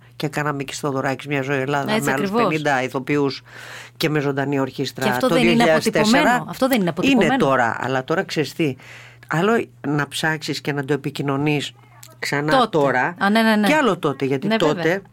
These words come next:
Speaker 1: δεν ήταν on time, κατάλαβες. Τώρα κάνουμε κάτι το οποίο βγαίνει, επικοινωνούμε με όλη την ανθρωπότητα και έχουμε τη δυνατότητα και σε πέντε και σε δέκα χρόνια αυτό να λειτουργεί. Ενώ εγώ έχω χάσει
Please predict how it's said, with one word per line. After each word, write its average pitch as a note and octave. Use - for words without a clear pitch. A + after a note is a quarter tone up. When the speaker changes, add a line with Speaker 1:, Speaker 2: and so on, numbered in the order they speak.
Speaker 1:
δεν G3+
ήταν A#3+
on A3+
time, F#3
κατάλαβες. C3+
Τώρα E3
κάνουμε A3
κάτι D3+
το G#3
οποίο G3
βγαίνει, C#3+
επικοινωνούμε D#3+
με A3
όλη F3
την C#3+
ανθρωπότητα B2+
και D#3
έχουμε B3+
τη C4+
δυνατότητα D#3+
και D3
σε D#3
πέντε G#3
και F#3+
σε D3+
δέκα F3
χρόνια D3+
αυτό D#3+
να G3
λειτουργεί. A3
Ενώ F3+
εγώ F#3+
έχω F3+
χάσει A#3